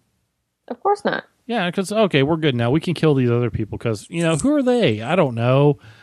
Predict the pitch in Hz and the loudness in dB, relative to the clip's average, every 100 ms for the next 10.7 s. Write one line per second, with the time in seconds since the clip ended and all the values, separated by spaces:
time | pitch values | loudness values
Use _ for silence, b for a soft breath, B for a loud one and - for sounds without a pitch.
0 | B - - 196 170 190 180 185 165 127 | B -6 0 0 2 0 2 0 -2 -2
1 | 143 170 180 160 170 185 180 175 165 175 | -2 0 -2 -2 -6 -4 -6 -6 -6 -2
2 | 170 180 175 190 190 180 - 208 123 110 | 0 0 0 0 0 -2 0 0 0 -2
3 | 127 131 _ _ _ _ B B B B | -4 -8 _ _ _ _ B B B B
4 | B B - 262 339 339 185 190 196 185 | B B -2 0 2 0 0 2 0 0
5 | 185 196 185 160 - 156 - 247 - 208 | 0 0 -2 -4 -2 -2 -2 -4 -2 -2
6 | 202 202 202 180 - 196 190 190 185 - | -4 -6 -4 -4 -4 -2 -2 -2 -6 -6
7 | 190 196 175 - B B B 165 175 208 | 0 0 0 -4 B B B -6 -4 -4
8 | 208 170 160 180 185 - 185 - 151 151 | -2 -2 0 0 0 -2 -2 -2 -2 -2
9 | 165 143 - - 311 381 370 359 285 214 | -4 -6 -12 -4 0 2 2 2 0 0
10 | 101 - - 269 196 175 | -6 -4 0 2 2 2